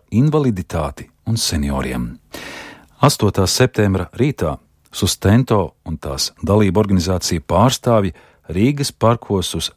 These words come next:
soliņiem, kā arī citās Latvijas pilsētās publiski pieejamās vietās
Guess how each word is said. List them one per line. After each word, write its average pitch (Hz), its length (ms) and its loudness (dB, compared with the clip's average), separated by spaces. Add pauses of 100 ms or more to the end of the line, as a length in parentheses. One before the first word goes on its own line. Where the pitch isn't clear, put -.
(100)
soliņiem, 113 680 4 (400)
kā 160 160 -4
arī 135 80 0
citās 123 540 0 (100)
Latvijas 104 480 -2
pilsētās 104 800 0 (180)
publiski 120 560 0
pieejamās 73 560 -2
vietās 127 400 2